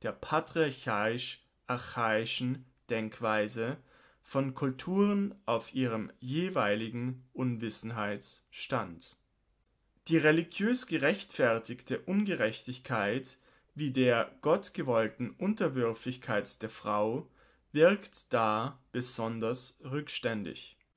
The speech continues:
Der nicht größenwahnsinnige Mensch setzt aus sich heraus ethische Maßstäbe, die das meiste, was von den alten religiösen Offenbarungen kommt, kleinlich und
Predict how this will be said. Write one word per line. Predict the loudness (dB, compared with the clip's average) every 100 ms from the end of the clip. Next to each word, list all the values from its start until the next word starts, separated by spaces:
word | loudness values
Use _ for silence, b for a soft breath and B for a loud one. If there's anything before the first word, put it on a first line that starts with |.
| _
Der | 2 8 8 8 4
nicht | 0 2 2 -2 -12 -14
größenwahnsinnige | -2 2 2 2 0 2 2 2 -2 -4 -2 -2
Mensch | -2 -2 -4 -6 -8 -10 b b b
setzt | 2 4 4 2 -4 0
aus | 0 2 0
sich | -2 -2
heraus | -2 2 2 2 0 -4 -10 _ -6
ethische | -4 -4 -6 -4 -2 2
Maßstäbe, | 4 2 0 -2 -4 -2 -2 -4 -10 b b b b -4
die | 0
das | 2 0 -4 -2
meiste, | 0 2 0 -2 0 2 2 0 -4
was | 0 2 2
von | 0 0
den | -2 -2
alten | 2 2 0 -4
religiösen | 0 0 0 -4 -4 -4 -4
Offenbarungen | -4 -4 -4 -4 -2 -2 -4 -6 -8
kommt, | -6 -4 -4 -6 -10 -14 _
kleinlich | -6 0 2 2 -2 -4 -4 -6 -16 -18 -4
und | -2 0 -4